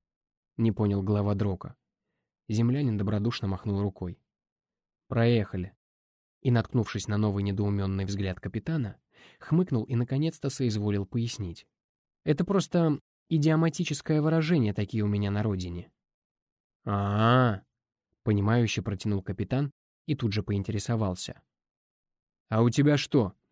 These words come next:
дела какие-то недоделанные ещё остались? Вид на жительство не успел получить?" "Да нет, с этим всё в порядке.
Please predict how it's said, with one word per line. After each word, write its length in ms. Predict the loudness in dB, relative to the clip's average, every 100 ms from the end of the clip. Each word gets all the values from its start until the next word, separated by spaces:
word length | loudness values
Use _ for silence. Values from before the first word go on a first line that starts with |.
| _ _ _ _ -2
дела 320 | 2 4 4
какие-то 420 | 2 4 2 4
недоделанные 720 | 4 4 4 4 4 2 0
ещё 240 | -2 -4 -4
остались? 520 | -4 -4 -4 -6 -14 _ _ _ _ _ _ _
Вид 200 | 0 2
на 120 | 4 4
жительство 400 | 2 0 -2 0
не 120 | 0
успел 340 | 2 2 2
получить?" 520 | 2 2 2 -2 -6 _ _ _ _ _ _ _ _ _ _ -6
"Да 180 | -2 0
нет, 200 | 0 0
с 60 |
этим 180 | -2 -4
всё 120 | -6
в 100 | -8
порядке. 480 | -6 -4 -4 -6 -16